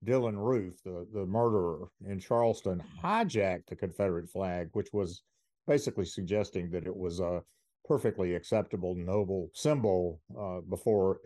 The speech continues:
he hijacked it in, in his murderous rage. So I, I'm not quite sure if she's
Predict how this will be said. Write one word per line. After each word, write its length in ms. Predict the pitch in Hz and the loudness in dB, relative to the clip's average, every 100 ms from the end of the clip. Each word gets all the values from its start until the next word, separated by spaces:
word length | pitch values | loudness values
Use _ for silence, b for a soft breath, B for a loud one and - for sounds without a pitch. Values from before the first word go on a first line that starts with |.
| - | -2
he 220 | 151 139 | 2 2
hijacked 600 | 117 135 120 98 85 - | 4 2 2 0 -2 -4
it 160 | 92 82 104 | -8 -8 -10
in, 280 | 98 92 | -8 -6
in 100 | 95 | -4
his 180 | 92 80 | -2 -4
murderous 480 | 85 107 104 95 85 | -2 2 2 2 0
rage. 600 | 101 131 101 87 85 - _ _ _ _ _ _ _ _ | 2 2 2 0 -6 -14 _ _ _ _ _ _ _ _
So 180 | - 107 | -4 0
I, 200 | 113 117 90 76 98 | 0 0 -6 -20 -10
I'm 160 | 104 | -4
not 180 | 151 113 - _ | -4 -4 -8 _
quite 260 | - 120 92 | -2 -2 -2
sure 440 | - 123 120 117 | -2 4 6 6
if 180 | 95 92 | 2 -2
she's 640 | - - 104 98 90 - | -6 -4 -2 -2 -4 -10